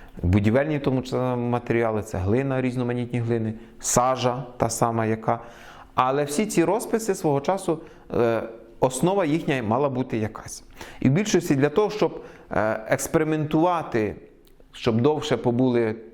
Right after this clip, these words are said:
той чи інший колір, сьогодні нам не потрібно.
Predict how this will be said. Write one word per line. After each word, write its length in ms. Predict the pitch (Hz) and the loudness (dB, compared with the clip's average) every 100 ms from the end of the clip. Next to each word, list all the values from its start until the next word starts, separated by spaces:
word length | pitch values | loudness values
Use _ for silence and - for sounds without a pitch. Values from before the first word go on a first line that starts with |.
| - | -4
той 140 | 151 | -2
чи 180 | 135 135 | 0 0
інший 300 | 123 117 120 | -2 -2 -2
колір, 400 | 120 190 220 143 117 - - | -2 0 2 0 -2 -14 -20
сьогодні 400 | - 156 196 175 | -2 2 2 2
нам 180 | 151 160 | 0 0
не 80 | 160 | 0
потрібно. 600 | 151 151 156 113 95 | -2 -2 0 0 -2